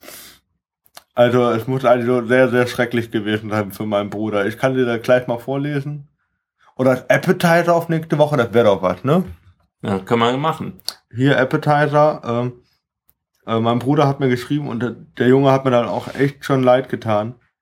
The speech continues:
Speaker 1: Ähm, zum einen, weil er mein Bruder ist, zum anderen wäre ich auch nicht gerne in dieser Situation gewesen. Also, mein Bruder wohnt im Erdgeschoss, also auf einer halben Etage, links, also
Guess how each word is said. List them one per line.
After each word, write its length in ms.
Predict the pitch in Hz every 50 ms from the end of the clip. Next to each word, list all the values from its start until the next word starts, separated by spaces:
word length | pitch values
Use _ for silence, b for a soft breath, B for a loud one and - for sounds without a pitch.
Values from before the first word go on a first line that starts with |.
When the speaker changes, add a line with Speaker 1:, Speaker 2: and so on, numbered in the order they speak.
| _ _ _ _ _ _ _ _ _ 92
Speaker 1:
Ähm, 460 | 117 113 107 107 107 110 113 110 - _ _ _ _ _ _ _ _ _ _ _ _ _ _ _ _ _ _ _ _ - - _ _ _ - 104
zum 140 | - 117 107
einen, 200 | 87 113 120 120
weil 120 | 117 117
er 60 | 113 110
mein 180 | 113 110 104
Bruder 300 | 101 110 127 131 139 123
ist, 120 | 123 123 -
zum 140 | - 113
anderen 420 | 95 113 120 117 113 113 113 107 - _ _ - _
wäre 300 | - 110 120 120 110 113
ich 100 | 107 -
auch 180 | 98 113 113
nicht 160 | 120 110 110 -
gerne 200 | 113 110 110 107
in 120 | 107 107
dieser 320 | 107 104 104 110 107 101
Situation 520 | 98 101 - - 107 101 - - 117 113 110
gewesen. 540 | - - 92 92 95 92 101 113 113 _ _ B B B B B B B B B B -
Also, 400 | - 117 110 110 101 90 - _ _ _ _ _ _ _ _ _ _ _ _ _ _ _
mein 160 | - 117 120
Bruder 500 | 113 117 135 160 165 170 165 160 156 143
wohnt 240 | 127 143 151 151 120
im 240 | 117 131 131 127 - -
Erdgeschoss, 720 | - 139 143 - - 151 135 - 151 151 156 156 - _ _ _ _ _ _ _ _ _ _ _ _ _ _ _ _ -
also 180 | 113 107 113
auf 160 | 113 110 104 113
einer 140 | 117 110
halben 240 | 113 123 131 127 120
Etage, 680 | 110 110 117 117 123 135 143 139 147 151 151 - - - -
links, 400 | - 123 131 139 147 143 - -
also 260 | 107 110 107 104 98